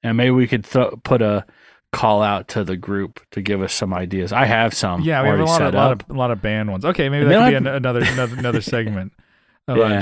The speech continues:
Speaker 1: Yeah.
Speaker 2: uh, yeah, so different
Speaker 1: You trust
Speaker 2: band
Speaker 1: the
Speaker 2: shirts.
Speaker 1: guy wearing the Patagonia shirt, uh, the Columbia shirt, or the R E I budget
Speaker 2: Or,
Speaker 1: shirt?
Speaker 2: no, or the, the bean.
Speaker 1: Rain jacket. Oh, yeah.
Speaker 2: The L-,
Speaker 1: Carhartt beanie.
Speaker 2: no, no, the
Speaker 1: Um,
Speaker 2: L-, L-,
Speaker 1: Ariat.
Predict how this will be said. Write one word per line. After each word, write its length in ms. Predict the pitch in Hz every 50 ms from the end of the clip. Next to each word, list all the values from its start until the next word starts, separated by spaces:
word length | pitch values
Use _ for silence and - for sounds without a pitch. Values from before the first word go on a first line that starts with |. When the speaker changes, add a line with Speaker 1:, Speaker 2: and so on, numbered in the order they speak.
| 101 -
Speaker 1:
Yeah. 80 | - 123 110 104 101 104
Speaker 2:
uh, 60 | 110
yeah, 280 | - 170 160 123 101 95
so 140 | - - 131
different 300 | 123 135 127 139 - 107
Speaker 1:
You 60 | 110
trust 220 | - 180 175 208 -
Speaker 2:
band 100 | 170 -
Speaker 1:
the 20 |
Speaker 2:
shirts. 100 | 160 156
Speaker 1:
guy 80 | 160 156
wearing 260 | 151 151 156 156 151
the 80 | 139 117
Patagonia 920 | - - - 139 139 127 120 104 101 98 104 120 139 151 170 175 175 180
shirt, 500 | 165 - - - 190 190 196 190 - - _ - - - - _ _ _ _ -
uh, 600 | 117 110 107 104 98 98 98 98 98 - - - -
the 220 | 113 110 104 95
Columbia 680 | - - - 120 113 113 120 135 147 151 160 165 165 160
shirt, 360 | - - - 170 170 165 - -
or 200 | 127 123 117 110
the 120 | 113 -
R 280 | - 120 123 127 120 117
E 120 | 117 113
I 260 | 117 117 117 113 113 110
budget 640 | 101 98 104 117 117 113 110 110 107 107 - - _ _ -
Speaker 2:
Or, 40 | 127
Speaker 1:
shirt? 320 | 123 113 98 90 - - 113 117 _ 135
Speaker 2:
no, 360 | 123 120 117 120 110 104 107
or 220 | 101 120 120 117
the, 100 | 107 107
the 240 | 104 107 117 113 113
bean. 340 | 104 113 120 127 127 123 110
Speaker 1:
Rain 220 | 127 131 131 127
jacket. 460 | 107 117 104 98 - - - - - _ _ _ _ _ _ _
Oh, 80 | - 127
yeah. 300 | 127 127 120 107 95 - -
Speaker 2:
The 100 | - -
L-, 80 | - -
Speaker 1:
Carhartt 420 | 143 180 190 175 208 208 196 165
beanie. 460 | - 202 202 202 202 208 208 214 208 214 - _ _ -
Speaker 2:
no, 160 | 139 139 139
no, 140 | 139 135 131
the 120 | 117 120 113
Speaker 1:
Um, 100 | 113 123
Speaker 2:
L-, 160 | 135 143 - 127 123 127
L-, 60 | 135 -
Speaker 1:
Ariat. 600 | 139 139 143 156 160 160 165 175 175 170 -